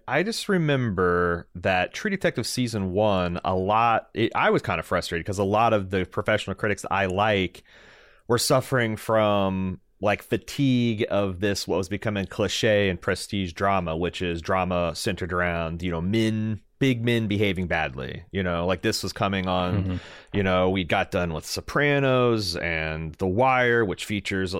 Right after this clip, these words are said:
Speaker 1: their two star detectives are wrecks of human beings of questionable moral, you know,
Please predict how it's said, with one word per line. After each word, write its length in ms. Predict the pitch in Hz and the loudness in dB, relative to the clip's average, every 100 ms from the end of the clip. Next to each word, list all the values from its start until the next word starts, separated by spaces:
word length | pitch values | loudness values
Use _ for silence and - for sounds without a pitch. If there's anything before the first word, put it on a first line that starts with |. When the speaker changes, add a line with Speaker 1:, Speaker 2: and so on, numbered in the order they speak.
| 82 | -4
Speaker 1:
their 280 | 87 87 85 | -4 -2 -4
two 280 | - 113 | -4 -4
star 320 | 104 107 104 92 | 0 2 2 2
detectives 600 | - 127 - 117 104 92 | 0 0 0 0 0 -2
are 240 | 85 82 | -2 -2
wrecks 360 | 85 107 104 - | -2 -2 -2 -2
of 120 | 101 | -4
human 300 | 107 101 90 | -4 -4 -4
beings 340 | 98 98 95 87 | -2 -2 -2 -4
of 80 | 80 | -4
questionable 1000 | 104 92 101 90 92 76 90 - 90 85 | -2 -2 -4 -6 -6 -6 -8 -6 -6 -4
moral, 640 | 98 95 90 90 90 - _ _ - - | -4 0 0 0 -2 -6 _ _ -20 -18
you 160 | - 95 | -10 -8
know, 320 | 78 78 80 | -6 -8 -10